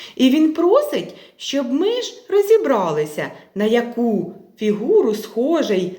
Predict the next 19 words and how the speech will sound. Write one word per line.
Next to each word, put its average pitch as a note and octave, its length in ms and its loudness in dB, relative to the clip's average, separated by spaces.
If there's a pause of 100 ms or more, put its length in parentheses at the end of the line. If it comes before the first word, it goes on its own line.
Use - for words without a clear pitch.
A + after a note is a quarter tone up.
(120)
той C#5+ 280 2 (120)
чи - 160 -8
інший E4 500 -2
предмет. D#3 560 -6 (580)
Зараз F3 420 0
ми F#3+ 140 0
з G3+ 80 -6
вами E3+ 340 -2
розглянемо G3+ 760 -2
предмети G#3 1000 -4 (380)
та C5 340 -4
розберемося, E3+ 920 -2 (280)
на G#3+ 100 -2
яку A#3 380 0
ж F#3+ 100 -4
геометричну A3 640 -4
фігуру E4 640 -4
схожі F#4+ 340 -2
предмети. D3+ 580 -6